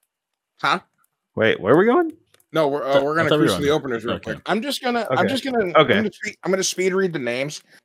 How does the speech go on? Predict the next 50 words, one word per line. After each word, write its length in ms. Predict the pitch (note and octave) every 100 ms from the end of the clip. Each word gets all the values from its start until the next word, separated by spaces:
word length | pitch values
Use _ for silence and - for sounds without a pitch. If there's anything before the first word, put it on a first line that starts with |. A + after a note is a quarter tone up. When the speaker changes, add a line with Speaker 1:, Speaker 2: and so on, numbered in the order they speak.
| _ _ _
Speaker 1:
and 220 | C#3 C3+
Speaker 2:
All 40 | C3
right. 60 |
Speaker 1:
then, 300 | C3 C3 C3 C3
uh, 200 | C3 A#2+ F#2+ G2+
or 80 | A#2+
at 180 | B2+ A2+
least 140 | B2+
the 60 | B2
names 220 | A#2+ B2
that 100 | G2
fucking 360 | C3 A#2+ G2 F#2
matter, 440 | F#2+ A#2 C#3+ D#3 - _
I 60 | A2
think. 300 | - C3+ - _
Speaker 2:
Fair 120 | A2
enough. 260 | G#2 B2 B2 _ _ _ _
Speaker 1:
And 160 | C#3+ C3+
then 160 | C#3
correct 260 | A#2+ C3 C3+
me 100 | C#3
if 100 | B2
I 80 | C3
miss 220 | B2 -
one 160 | C3 B2+
that 80 |
you 120 | B2+ C3
wanted 240 | A#2 A2
to 60 | G2
talk 220 | A2 G2
about. 220 | G2 F#2+ - - - -
So, 300 | - F3+ D3
Speaker 2:
Hmm? 260 | - - F3 - _ _ _ _ _ _ _ _
Speaker 1:
Fame 240 | - D3+ E3+
on 100 | E3
Fire, 420 | - E3+ B2 F2+ - - _ _ _ _ _ _ _ _ _ _
New 220 | B2+ B2+
Age 140 | B2+ B2+
Limp 140 | B2
Bizkit. 240 | A2 - - - - - -
Um, 400 | C3 C3 A#2+ G#2+ _ _ _ _
not 200 | F#3 F#3+
Limp 160 | D#3+ A2+
Bizkit, 260 | - A2+
New, 220 | B2 C#3 C#3
uh, 120 | C3
New 180 | C3 C3
Age 100 | A#2+
Linkin 200 | A#2+ A2+
Park. 240 | F2+ -